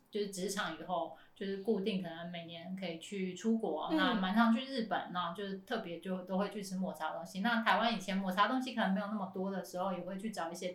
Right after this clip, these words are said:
Speaker 1: 店，可是就是没有到现在这么疯狂。那会入这一行的契机也是那时候，因为其实甜点以价格来说，其实都是会偏高一点点，
Speaker 2: 嗯。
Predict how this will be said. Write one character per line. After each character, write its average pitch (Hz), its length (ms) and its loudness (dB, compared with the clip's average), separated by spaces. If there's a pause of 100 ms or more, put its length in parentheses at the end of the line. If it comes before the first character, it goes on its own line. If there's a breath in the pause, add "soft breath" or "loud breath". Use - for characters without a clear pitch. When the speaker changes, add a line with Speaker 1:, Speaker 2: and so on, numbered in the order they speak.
Speaker 1:
店， 180 220 -2 (340 loud breath)
可 185 80 -4
是 180 60 -4
就 220 100 0
是 208 120 -4
没 185 100 0
有 175 120 -2
到 180 140 2
现 202 240 4
在 190 140 4
这 190 100 2
么 185 160 10
疯 185 320 -2
狂。 - 280 0 (400 loud breath)
那 269 300 6 (180)
会 175 720 4
入 247 240 0
这 269 140 2
一 269 140 8
行 202 500 6
的 226 120 4
契 254 220 0
机 247 100 2
也 180 140 4
是 233 320 -2 (280 loud breath)
那 254 100 0
时 - 120 0
候， 220 300 6
因 269 60 2
为 294 120 2
其 - 160 -6
实 180 200 -4
甜 190 400 -2
点 - 420 -2
以 175 420 -8
价 240 220 4
格 - 80 -2
来 165 180 -2
说， 185 160 -4
其 185 200 -6
实 170 80 -6
都 180 80 -2
是 208 80 -4
会 190 100 0
偏 185 340 -6
高 170 280 2
一 302 100 0
点 202 220 0
点， - 220 -6
Speaker 2:
嗯。 - 60 -16